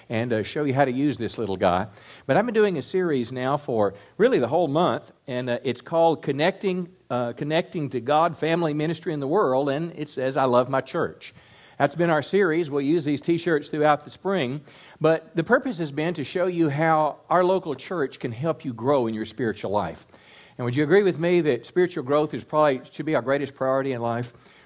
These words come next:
Once we become a Christian, then walking with God each day, growing stronger, uh, our Christian life, uh, making strides, improvements, I mean, no, all that stuff is God's, uh, gre-, best for us,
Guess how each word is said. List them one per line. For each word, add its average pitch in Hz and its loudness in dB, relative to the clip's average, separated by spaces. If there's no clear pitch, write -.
Once 160 0
we 175 4
become 147 0
a 131 -2
Christian, 151 -2
then 120 0
walking 147 2
with 131 -2
God 143 2
each 147 -6
day, 147 2
growing 139 0
stronger, 147 -2
uh, 117 0
our 117 2
Christian 151 -4
life, 147 2
uh, 120 0
making 131 0
strides, 143 0
improvements, 147 -2
I 131 -4
mean, 143 -2
no, 120 4
all 156 4
that 143 0
stuff 135 -2
is 117 -8
God's, 131 0
uh, 117 -6
gre-, 123 0
best 196 0
for 120 -4
us, 117 2